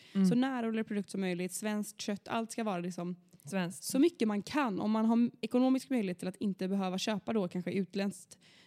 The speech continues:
Speaker 2: billigare kött eller
Speaker 1: Mm.
Speaker 2: grönsaker och sånt bara för att, och så tänker jag mycket på säsong och sånt har jag ändå försökt göra.
Speaker 1: Mm. Gud vad töntigt.
Speaker 2: N-, när jag handlar.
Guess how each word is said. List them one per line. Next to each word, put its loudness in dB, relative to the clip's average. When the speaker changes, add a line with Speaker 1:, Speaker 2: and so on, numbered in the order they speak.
Speaker 2:
billigare 2
kött -2
eller 0
Speaker 1:
Mm. 4
Speaker 2:
grönsaker -2
och -6
sånt -6
bara 0
för -4
att, -6
och 0
så -2
tänker -2
jag -2
mycket -4
på -6
säsong -2
och -4
sånt -8
har -2
jag -4
ändå -4
försökt -6
göra. 0
Speaker 1:
Mm. 0
Gud 4
vad -2
töntigt. -6
Speaker 2:
N-, -20
när 2
jag 2
handlar. 0